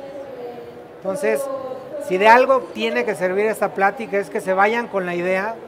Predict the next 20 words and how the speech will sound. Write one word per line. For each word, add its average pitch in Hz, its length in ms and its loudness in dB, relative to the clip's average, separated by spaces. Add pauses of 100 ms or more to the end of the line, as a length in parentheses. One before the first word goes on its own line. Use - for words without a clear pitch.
(320)
de 170 80 -4
que 180 120 -2
se 180 100 -4
tienen 220 320 -2
que 208 100 2
dar 208 140 4
la 214 80 4
oportunidad 185 540 -2
de 185 60 -2
jugar, 175 340 -2 (1600)
porque 175 200 -4
solamente 240 600 2
de 233 80 2
esa 240 160 -4
manera 208 340 -2
van 208 200 0
a 208 80 -6
poder 190 240 -2
ser 202 180 -6
innovadores. 170 720 -4